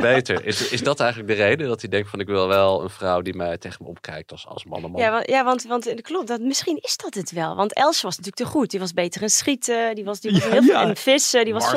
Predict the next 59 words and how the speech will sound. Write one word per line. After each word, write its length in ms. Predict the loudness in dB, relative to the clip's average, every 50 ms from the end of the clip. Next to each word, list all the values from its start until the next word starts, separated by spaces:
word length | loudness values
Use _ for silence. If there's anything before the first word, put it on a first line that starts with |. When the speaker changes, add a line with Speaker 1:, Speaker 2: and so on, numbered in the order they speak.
| 2
Speaker 1:
beter. 80 | 4 4
Speaker 2:
Marshmallows. 480 | 4 6 6 6 6 4 4 0 -4 -2
Speaker 3:
Ja. 120 | 0 2 4
Speaker 1:
Marshmallows 500 | 4 4 2 2 2 2 2 2 2 2
deed 180 | 2 0 0
ze 120 | 2 2 0
ook 140 | 0 2 2
beter. 440 | 4 4 4 4 2 0 0 0 -2 -10 -16 -18 -10 _
Dus 120 | -6 -6
het 80 | -4 0
kan 180 | 2 2 2
best 220 | 4 2 2 2 2
wel 120 | -2 -2
zijn 380 | 0 2 2 2 2 2 0 0
dat 140 | 0 -2 -2
hij 220 | 2 2 2 2
denkt, 220 | 2 0 -2 -2 0
"Hé, 60 | 2
hey, 180 | 2 2 2
wacht 200 | 0 -4 -8 -10
eens 100 | -10 -4
even, 220 | -2 -2 -2 -2 -4
ik 60 | -4
ben 100 | -2 -2
niet 120 | -2 -2
het 100 | -2 -2
mannetje." 520 | -2 -2 -2 -4 -4 -6 -6 -6 -8 -10 -10 _
Speaker 3:
Mhm. 540 | 2 4 4 4 4 4 2 2 2 2 0
Speaker 1:
En 80 | 0
dat 160 | 0 0 0 2
hij, 200 | 2 0 0 0 -6 -18 -18 -6
maar 180 | -2 -2 0 2
Elsje 320 | 4 2 4 2 0 -2
zei 140 | 0 0 0
toen 140 | 0 0 -2
ze 180 | -2 -4 -4
naar 100 | 0 0
huis 160 | 2 0 0 -2
werd 140 | -8 -12 -8
gestuurd, 320 | -8 -6 -4 -2 -4 -4
ze 80 | -4 -2
zei 140 | 0 0
daarna 200 | 0 0 0 0
in 60 | 0 -2
die 100 | -2 -2
interviewsetting, 1000 | -2 -2 -2 -4 -4 -4 -2 0 0 0 0 -2 -2 -6 -6 -6 -8 -16 -20 -16
"Soms 300 | _ -4 -2 0 0 0
denk 240 | 2 2 2 2 2
ik, 120 | 0 -4 -6
Guido 280 | -4 -4 0 0 2
weet 160 | 2 2 0
niet 180 | 2 0 0 0
wat 140 | -2 -4 -4
hij 80 | -4 -4
zoekt 320 | -2 0 -2 -2 -2 -4
en 120 | -8 -6 -6
wat 180 | -6 -6 -6
hij 120 | -6 -6 0
wil." 400 | 2 0 0 0 -4 -10 -14